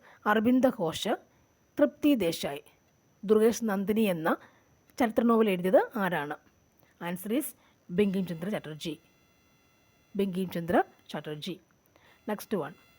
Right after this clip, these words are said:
ഭാഷാടിസ്ഥാനത്തിൽ രൂപീകരിക്കപ്പെട്ട ആദ്യ സംസ്ഥാനമായ ആന്ധ്രാപ്രദേശ് നിലവിൽ വന്ന വർഷം ഏതാണ്? അൻപത്തിയാറ്, അൻപത്തിയേഴ്, അൻപത്തിമൂന്ന്, അൻപത്തിയഞ്ച്.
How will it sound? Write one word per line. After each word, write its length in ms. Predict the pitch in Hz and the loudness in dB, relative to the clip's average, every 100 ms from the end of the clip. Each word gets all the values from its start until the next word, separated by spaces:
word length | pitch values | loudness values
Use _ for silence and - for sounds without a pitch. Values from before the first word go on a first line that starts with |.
| _ _ _ _ _ _ _ _ _ _ _ _ _ _ _ _ _ _ 190 | _ _ _ _ _ _ _ _ _ _ _ _ _ _ _ _ _ _ 4
ഭാഷാടിസ്ഥാനത്തിൽ 760 | 233 277 320 277 - 285 254 262 | 4 6 4 4 4 4 4 2
രൂപീകരിക്കപ്പെട്ട 600 | 240 233 240 262 247 185 208 - - - 220 | 2 4 2 2 0 0 -2 -4 -12 -2 2
ആദ്യ 140 | 262 294 | 4 4
സംസ്ഥാനമായ 640 | 254 - 240 226 226 214 233 226 | 2 2 2 2 2 2 2 0
ആന്ധ്രാപ്രദേശ് 520 | 214 226 220 208 233 208 | 0 -2 0 -2 -2 -2
നിലവിൽ 180 | 202 202 | -4 -2
വന്ന 140 | 185 185 180 | -2 -2 -2
വർഷം 300 | 202 - 285 233 | -2 2 2 4
ഏതാണ്? 260 | 175 160 139 _ _ _ _ _ - | 2 -2 -4 _ _ _ _ _ -6
അൻപത്തിയാറ്, 640 | 190 196 226 190 180 240 - - - | -4 -2 0 0 2 2 0 -6 -8
അൻപത്തിയേഴ്, 680 | 196 240 240 247 196 196 269 453 202 | -2 -2 0 2 2 4 2 2 -4
അൻപത്തിമൂന്ന്, 640 | 196 196 220 196 185 226 - | -6 -4 -6 -6 -4 -4 -4
അൻപത്തിയഞ്ച്. 600 | 220 214 226 254 180 165 | -4 -2 2 2 0 -4